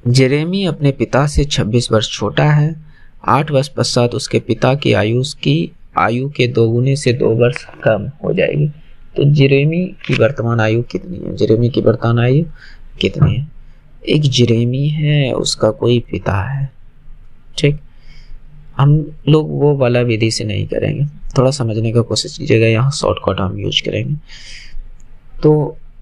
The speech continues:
यानी Jeremy की उम्र अगर X वर्ष मान लिए तो पिता की उम्र कितना होगा? X plus छब्बीस। बात समझ रहे हैं? क्योंकि पिता छब्बीस वर्ष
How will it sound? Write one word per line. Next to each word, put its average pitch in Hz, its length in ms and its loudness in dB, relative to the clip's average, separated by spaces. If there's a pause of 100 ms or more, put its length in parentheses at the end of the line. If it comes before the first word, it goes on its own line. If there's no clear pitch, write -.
(160)
यानी 143 260 0
Jeremy 147 460 0
की 185 160 -2
उम्र 147 320 2
अगर 131 200 2
X - 500 -2
वर्ष 101 280 -2
मान 95 240 -2
लिए 98 300 -2 (220)
तो 143 60 -8
पिता 131 300 2
की 143 140 -2
उम्र 139 180 0
कितना 139 260 -4
होगा? 143 320 0 (260)
X 120 240 0
plus 139 380 0 (680)
छब्बीस। - 580 -2 (580)
बात 190 160 0
समझ 139 220 -2
रहे 143 80 4
हैं? 147 80 -2 (340)
क्योंकि 170 200 2
पिता 127 580 -2
छब्बीस - 480 -4
वर्ष - 180 -2